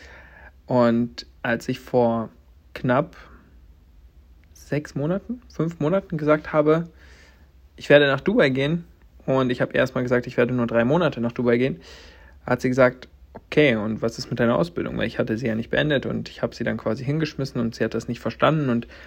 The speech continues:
hat dann gesagt, „Hey Kevin, aber du musst doch deine Ausbildung beenden oder studieren gehen und dann Bachelor machen und einen Master machen oder einen Doktor machen oder was auch immer.“ Und dann habe ich sie gefragt, „Wofür? Wofür soll ich das machen?“ „Damit du deinem zukünftigen Arbeitgeber zeigen kannst, was du für Präferenzen hast.“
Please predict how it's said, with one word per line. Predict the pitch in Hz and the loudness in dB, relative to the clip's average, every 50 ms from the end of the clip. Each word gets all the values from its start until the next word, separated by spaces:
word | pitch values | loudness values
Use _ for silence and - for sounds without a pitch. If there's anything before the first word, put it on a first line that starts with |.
| - - | -20 -18
hat | - - | -10 -4
dann | - 123 120 | -2 -2 -2
gesagt, | 120 117 127 123 117 - | 0 2 2 0 0 -2
„Hey | 135 | -6
Kevin, | 120 - 123 123 | -8 -6 -6 -4
aber | 123 120 123 | -4 -2 -2
du | 120 123 | -2 -2
musst | 123 127 - | -4 -2 0
doch | - 131 120 - - - - - - - - - - - | 0 0 0 -2 -6 -20 -20 -20 -20 -20 -20 -20 -20 -16
deine | - - 117 117 | -10 -8 -6 -4
Ausbildung | - 147 160 - - 135 131 127 | -4 -4 -4 -2 0 0 0 2
beenden | 123 123 120 120 - - 113 113 | 2 2 0 0 -2 -4 -6 -6
oder | 107 107 110 113 113 110 131 | -6 -6 -6 -8 -8 -10 -12
studieren | - - - 131 127 143 156 165 165 | -10 -8 -6 -2 2 2 4 4 4
gehen | 151 143 135 135 131 127 | 2 2 2 2 2 0
und | 117 120 120 117 | 0 -4 -4 -4
dann | 117 113 113 113 | -6 -6 -2 0
Bachelor | 131 147 147 - - 139 | 0 0 0 0 -2 -2
machen | 131 123 120 - | -2 -2 -4 -6
und | - 117 110 | -6 -6 -4
einen | 107 113 110 110 | -4 -4 -4 -2
Master | 117 131 151 165 165 - 131 | 0 2 2 0 0 -4 -4
machen | 127 123 117 - - | -4 -4 -6 -6 -6
oder | 120 113 110 | -6 -4 -4
einen | 110 113 120 117 | -4 -4 -2 0
Doktor | 139 147 - - 143 | 0 0 0 0 -2
machen | 127 120 117 - - 117 | 0 0 -2 -4 -4 -4
oder | 110 | -4
was | 113 117 - - | -4 -4 -6 -8
auch | - - | -8 -4
immer.“ | 135 151 135 | -2 0 0
Und | 120 117 | 0 0
dann | 117 117 120 | 0 -2 -2
habe | 120 | -4
ich | 120 120 | -6 -6
sie | - 123 | -6 -6
gefragt, | 117 - - - 123 - | -8 -6 -6 -8 -6 -2
„Wofür? | 120 117 113 - - - 101 98 82 - - - - - - - - - - - - - - | -2 -4 -4 -4 -6 -4 -4 -4 -4 -6 -12 -20 -20 -20 -20 -20 -20 -20 -20 -20 -20 -6 -2
Wofür | - 120 - 170 170 | -2 0 4 4 4
soll | 160 135 | 4 4
ich | 123 - | 2 0
das | - 123 - | -2 -4 -2
machen?“ | 139 147 - - - - - - - - - - - - - _ _ | -2 -2 -2 -4 -8 -14 -16 -20 -20 -20 -20 -20 -20 -20 -20 _ _
„Damit | - 117 120 127 135 135 143 | -6 -2 -2 -2 0 0 0
du | 143 | 0
deinem | 131 131 127 127 123 | 2 2 2 2 0
zukünftigen | - - 147 - 143 135 135 - 135 123 | -4 -8 -6 -4 -4 -4 -4 -4 -6 -4
Arbeitgeber | - 131 139 147 147 139 - 143 131 135 127 | -2 0 0 0 0 0 -2 0 0 0 0
zeigen | - - 143 143 143 | 0 -2 -2 -2 -2
kannst, | 143 - 143 135 - | -4 -6 -6 -6 -6
was | 135 131 - | -8 -8 -8
du | 135 | -8
für | 131 139 | -8 -8
Präferenzen | 117 - - 135 - 131 135 160 175 170 - - 113 | -8 -8 -10 -10 -6 -4 -4 -2 -4 -4 -8 -10 -8
hast.“ | 101 95 - - | -8 -10 -10 -14